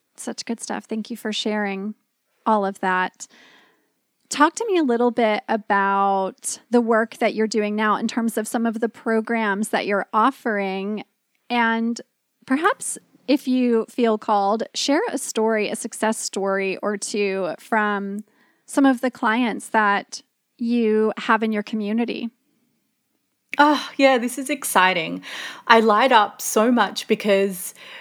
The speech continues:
Speaker 2: when I first started, I didn't even know that coaching existed when I first started my own creative journey. And so throughout that time, I was, you know, really doing it on my own, which was exciting,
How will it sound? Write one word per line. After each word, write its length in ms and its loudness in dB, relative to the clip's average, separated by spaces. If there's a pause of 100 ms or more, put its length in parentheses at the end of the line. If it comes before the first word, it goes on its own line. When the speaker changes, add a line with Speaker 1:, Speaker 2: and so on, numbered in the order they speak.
(100)
Speaker 2:
when 460 4
I 240 -2
first 440 -2
started, 440 2
I 100 4
didn't 280 2
even 300 2
know 240 0
that 420 -4
coaching 460 -4
existed 680 -6
when 160 -2
I 80 -2
first 260 0
started 280 2
my 140 -2
own 220 -4
creative 400 -2
journey. 380 -2
And 200 0
so 300 2 (300)
throughout 360 4
that 160 0
time, 440 -2
I 140 2
was, 560 -6
you 120 0
know, 100 0
really 800 -2 (1120)
doing 280 2
it 80 6
on 120 4
my 180 0
own, 440 -4 (380)
which 420 0
was 240 0
exciting, 880 0